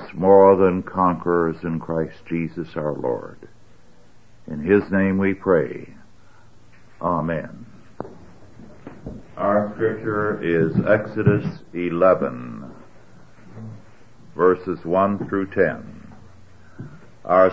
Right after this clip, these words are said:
subject, the first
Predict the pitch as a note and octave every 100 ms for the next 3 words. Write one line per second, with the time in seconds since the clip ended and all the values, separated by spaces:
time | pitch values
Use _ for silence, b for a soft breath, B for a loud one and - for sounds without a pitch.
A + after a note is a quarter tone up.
0 | - A2+ G#2 A2 A2 - - - - -
1 | - - - - - - - - - -
2 | - - - - - - - - - -
3 | - - - - D#2+ E2+ - A#2+ A#2